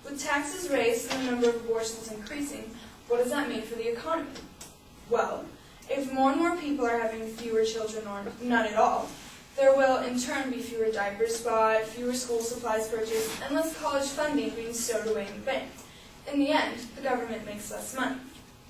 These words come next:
My last point is more on the religious side. It is, the acceptance of abortion will further demoralize our society. If more and more women undergo abortions, the morals of our society will plummet even further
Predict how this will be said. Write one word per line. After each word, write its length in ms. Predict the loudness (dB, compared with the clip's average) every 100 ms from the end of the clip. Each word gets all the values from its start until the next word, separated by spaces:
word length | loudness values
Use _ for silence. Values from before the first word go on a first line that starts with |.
| -20 -20 -20 -6
My 100 | 0
last 460 | 4 4 4 -2 -6
point 240 | -6 -4
is 160 | -6 -2
more 160 | 0
on 100 | 0
the 80 | -2
religious 420 | -2 -2 -2 -2
side. 380 | -6 -8 -8 -8 -8 -12 -14 -16 -8
It 140 | 0
is, 380 | 0 0 -2 -8 -12 -18 -18 -4
the 140 | -2
acceptance 500 | 0 0 0 -2 -4
of 80 | -4
abortion 540 | 0 2 2 0 -2
will 100 | -4
further 320 | 0 2 2
demoralize 800 | 2 0 2 2 2 2 0 -4
our 80 | -6
society. 680 | -6 -6 -4 -2 -2 -4 -10 -16 -20 -20 -20 -20 -6
If 140 | -2
more 260 | 4 6 6
and 80 | 4
more 160 | 2
women 340 | 2 0 -2 -2
undergo 500 | 4 4 4 2 -2
abortions, 680 | 0 0 0 -4 -10 -12 -12 -14 -18 -12
the 60 |
morals 320 | -4 2 4 6
of 80 |
our 100 | 6
society 500 | 4 0 -2 0 0
will 160 | -2 -6 -10
plummet 280 | -6 -4 -2
even 340 | -4 -6 -2
further 260 | 4 4